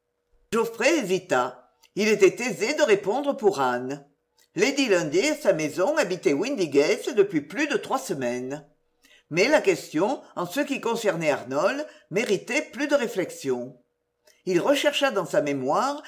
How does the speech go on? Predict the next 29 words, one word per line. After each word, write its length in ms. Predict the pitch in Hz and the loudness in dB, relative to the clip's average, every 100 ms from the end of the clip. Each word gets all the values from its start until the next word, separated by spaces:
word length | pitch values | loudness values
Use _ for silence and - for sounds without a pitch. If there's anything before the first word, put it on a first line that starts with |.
| - | -6
des 140 | 151 175 | 4 6
détails 440 | 196 208 214 294 | 4 2 2 2
de 80 | 220 | 0
conversation 920 | 220 247 247 247 165 151 - 190 294 | -4 -2 -2 -4 -6 -4 -2 -2 -2
qui 100 | 302 | 0
avaient 240 | 190 160 - | 2 2 -2
eu 100 | 160 | -6
lieu 220 | 156 262 | -2 -2
entre 380 | 156 139 - 139 | 0 -4 -2 4
eux 260 | 202 - - _ - _ | 4 2 -10 _ -20 _
quand 160 | 196 202 | 0 2
il 140 | 185 | 0
s'était 240 | 180 - - | 0 -2 0
rencontré 560 | 240 285 294 - 269 | 0 0 -4 0 2
avec 280 | 160 160 - | 2 0 -4
Arnold 520 | 135 131 143 233 277 | -6 -2 -2 0 0
à 80 | - | 2
la 140 | 180 - | 2 2
fête 320 | 269 - 320 | 4 4 2
de 200 | 240 214 | 0 2
jour 180 | 202 156 | 2 4
de 80 | |
Windigate, 840 | 135 202 240 165 135 139 202 - 320 - _ - | 4 2 0 0 4 4 4 0 -8 -10 _ 6
et 140 | 208 | 6
il 60 | 185 | 6
se 100 | 165 | 2
rappela 500 | 170 - 269 202 151 | 2 2 2 2 2
certaines 360 | 269 277 269 196 | 0 0 0 2
allusions 640 | 147 147 - 151 233 | 0 0 0 -2 -2